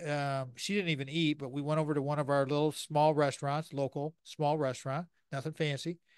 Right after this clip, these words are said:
And we were there for hours talking about just everything. And from there,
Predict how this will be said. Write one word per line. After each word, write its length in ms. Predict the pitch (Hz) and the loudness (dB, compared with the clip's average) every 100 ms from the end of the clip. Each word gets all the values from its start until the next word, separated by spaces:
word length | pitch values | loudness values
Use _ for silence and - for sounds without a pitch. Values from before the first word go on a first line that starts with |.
| _ _ - | _ _ -4
And 120 | 151 | 4
we 120 | 170 | 6
were 100 | 160 | 8
there 180 | 160 170 | 8 8
for 220 | 170 143 - | 6 -2 2
hours 580 | 165 262 165 - - - | 10 10 10 2 -14 -2
talking 460 | - 170 - 180 | 4 4 4 0
about 340 | 165 147 147 131 | 4 4 4 2
just 240 | 165 - - | -4 -2 -2
everything. 460 | 180 190 117 - - _ _ _ _ - | -2 -2 -10 -12 -20 _ _ _ _ 0
And 340 | 165 156 147 | 2 2 0
from 220 | - 147 | -2 -2
there, 420 | 147 156 180 202 | 2 4 6 4